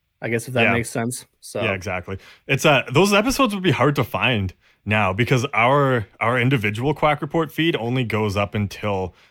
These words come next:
Speaker 2: uh, I think the most, I think the oldest
Speaker 1: Mm-hmm.
Speaker 2: one is, uh, thirty-three or thirty-four or
Speaker 1: I
Speaker 2: something
Speaker 1: think you
Speaker 2: like
Speaker 1: can
Speaker 2: that.
Speaker 1: still find them on SoundCloud.
Speaker 2: Oh, maybe that would
Speaker 1: So
Speaker 2: be a,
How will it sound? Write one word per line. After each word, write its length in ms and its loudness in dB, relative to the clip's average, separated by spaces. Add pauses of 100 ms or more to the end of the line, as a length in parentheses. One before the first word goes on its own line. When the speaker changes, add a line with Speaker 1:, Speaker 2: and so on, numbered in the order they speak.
(220)
Speaker 2:
uh, 240 -2
I 60 2
think 180 0
the 60 0
most, 360 0 (600)
I 60 -4
think 180 2
the 80 2
oldest 380 0
Speaker 1:
Mm-hmm. 80 -4
Speaker 2:
one 160 -2
is, 340 -10 (200)
uh, 320 -6
thirty-three 1700 -6
or 120 -6
thirty-four 680 -8
or 40 -4
Speaker 1:
I 20 -6
Speaker 2:
something 220 0
Speaker 1:
think 40 2
you 40 2
Speaker 2:
like 160 2
Speaker 1:
can 100 2
Speaker 2:
that. 60 0
Speaker 1:
still 180 4 (400)
find 320 2
them 160 4
on 240 -2
SoundCloud. 1200 -6 (680)
Speaker 2:
Oh, 140 2
maybe 360 2
that 140 2
would 140 0
Speaker 1:
So 40 -6
Speaker 2:
be 120 2
a, 80 0